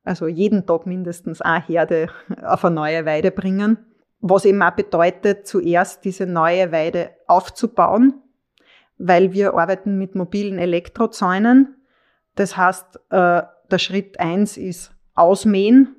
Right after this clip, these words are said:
rundherum mit der Motorsense oder mit dem Motormäher, um den, die Ableitung durch den Bewuchs so gering wie möglich zu halten. Dann stellen wir den Stromzaun auf. Dann bringen wir die Schafe von der alten Weide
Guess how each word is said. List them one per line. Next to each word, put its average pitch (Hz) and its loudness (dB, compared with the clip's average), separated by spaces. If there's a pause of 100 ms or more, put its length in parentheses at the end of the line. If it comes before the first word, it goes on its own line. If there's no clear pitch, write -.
rundherum 220 2
mit 202 -10
der 190 0
Motorsense 190 -6
oder 175 -4
mit 180 -10
dem 180 -10
Motormäher, 202 -4 (380)
um 202 0
den, 185 -4 (200)
die - 0
Ableitung 185 0
durch 185 -8
den 180 -8
Bewuchs 208 -4
so 196 -2
gering 190 -6
wie 185 -6
möglich 180 -4
zu 208 -6
halten. 190 0 (460)
Dann 190 2
stellen 190 -4
wir 190 -2
den 175 -6
Stromzaun 208 0
auf. 196 0 (540)
Dann 185 0
bringen 202 -2
wir 190 -4
die 190 -8
Schafe 180 -2
von 185 -8
der 175 -4
alten 190 -2
Weide 165 0